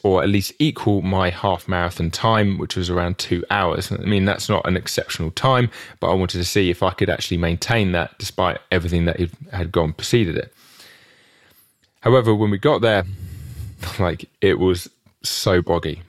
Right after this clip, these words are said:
It was a proper trail run with hills, mud, everything. It was impossible to try and maintain some kind of pace. So really it was just a way of just, "Okay, we've got this run. Let's just try and, uh,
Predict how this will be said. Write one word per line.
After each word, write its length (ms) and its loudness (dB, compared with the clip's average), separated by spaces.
It 120 4
was 220 2
a 80 0
proper 420 0
trail 360 2
run 260 0
with 140 -2
hills, 460 2
mud, 480 2
everything. 280 0
It 40 0
was 120 0
impossible 560 0
to 100 -10
try 200 0
and 80 2
maintain 440 0
some 160 -4
kind 260 -2
of 100 -6
pace. 360 0
So 140 -4
really 240 4
it 80 -2
was 140 -2
just 220 -4
a 60 2
way 240 4
of 160 -2
just, 400 -6
"Okay, 260 2
we've 120 -2
got 160 2
this 160 -2
run. 300 2
Let's 160 -2
just 200 -10
try 200 2
and, 160 0
uh, 280 -2